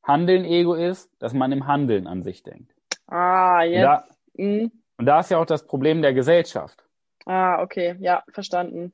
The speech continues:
Speaker 1: In der
Speaker 2: Ja.
Speaker 1: Gesellschaft gibt's ja diese Millionen Menschen, die sagen, „Ich denk doch immer an andere, ich möchte doch wieder spenden,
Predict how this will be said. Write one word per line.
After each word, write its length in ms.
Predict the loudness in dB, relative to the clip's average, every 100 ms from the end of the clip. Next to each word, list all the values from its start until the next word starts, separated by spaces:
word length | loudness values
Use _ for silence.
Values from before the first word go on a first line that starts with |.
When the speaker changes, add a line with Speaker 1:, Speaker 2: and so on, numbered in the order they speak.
| _
Speaker 1:
In 100 | -2
der 80 | 2
Speaker 2:
Ja. 80 | 4
Speaker 1:
Gesellschaft 580 | 4 4 2 0 0 2
gibt's 420 | -2 0 -2 0
ja 80 | 0
diese 380 | 2 2 2 -2 _ _ _
Millionen 600 | 2 4 4 4 4 0
Menschen, 400 | -2 -4 -6 -6
die 80 | -2
sagen, 560 | 2 4 4 0 -8 _ _ _ _ _ _ _ _ _ -2
„Ich 260 | -2 -2
denk 320 | -4 -2 -4 -2
doch 200 | -2 0
immer 220 | 0 2
an 200 | 2 0
andere, 760 | -2 -2 -2 2 4 4 2 -6 _ -2
ich 200 | -2 2
möchte 520 | 2 2 0 -2 0
doch 240 | 0 0
wieder 260 | 0 0 0
spenden, 960 | -2 -6 -4 -2 -6 -8 -10 -8 -8